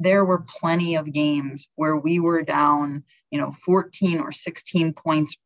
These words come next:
early. And I've been a part of teams where we would have folded. There would have been a little bit of bickering.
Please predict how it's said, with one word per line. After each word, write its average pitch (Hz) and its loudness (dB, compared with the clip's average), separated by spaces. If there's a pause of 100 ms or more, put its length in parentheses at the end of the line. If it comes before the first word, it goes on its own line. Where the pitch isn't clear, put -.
early. 143 0 (460)
And 160 0
I've 160 0
been 170 0
a 160 -2
part 160 -2
of 160 -8
teams 156 -6
where 151 0 (300)
we 156 -4
would 165 -2
have 190 -4
folded. 156 -2
There 147 -8
would 151 -6
have 147 -10
been 147 -2
a 147 0
little 170 0
bit 170 0
of 165 -6
bickering. 156 -4